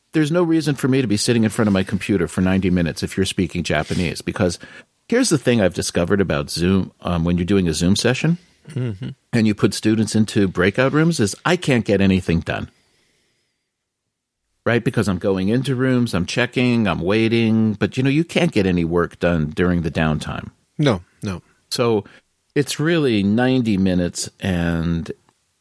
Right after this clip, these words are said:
Speaker 1: it's, if the students are speaking Japanese, I'm losing ninety minutes of my life. But anyway, I mentioned something to someone, and they said, "Well, maybe the students just want to talk to each other.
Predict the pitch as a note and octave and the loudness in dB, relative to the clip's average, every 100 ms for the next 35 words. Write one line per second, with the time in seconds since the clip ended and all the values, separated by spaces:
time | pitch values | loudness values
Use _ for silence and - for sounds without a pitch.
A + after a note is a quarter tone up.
0 | _ _ _ - G#2 - - _ A#2+ A2+ | _ _ _ -2 0 -4 -8 _ 0 0
1 | - - B2 - D#3 D3+ A#2+ - A#2+ A2 | -4 -2 -2 0 -2 -2 -4 -2 -4 -2
2 | F#2+ F2+ E2 A2+ A#2 E2 E2+ F2 F2 D#2+ | -2 0 0 0 0 0 0 0 0 -2
3 | D#2 D2+ D2 D2+ - C#2 C#2+ D2 - D#3 | -2 -2 -4 -6 -8 -8 -8 -6 -2 0
4 | C#3+ - - _ _ _ _ _ _ C3 | 0 -2 -12 _ _ _ _ _ _ 0
5 | C3 D3 A#3 - G3+ - B2 A#2+ A#2+ A2 | 0 0 0 2 0 2 0 2 2 2
6 | G#2+ G2+ _ _ - A2+ G2+ F#2+ F#2 F#2 | 2 -2 _ _ 0 2 4 4 4 4
7 | F#2 F2 E2+ E2 E2 - _ _ _ _ | 2 0 -2 -4 -6 -12 _ _ _ _
8 | _ _ - - - G2 F2+ E2+ F2+ A2+ | _ _ -20 -8 0 2 2 0 -2 0
9 | B2 - D3+ D3+ D#3+ - B3+ A3 - G3 | 0 0 -2 0 0 0 -2 -2 0 0
10 | G3 - F#3+ - F3+ - - - - - | 0 -2 -6 -2 0 0 -2 -2 -4 -2
11 | - G#2 - - - | 0 2 2 -2 -2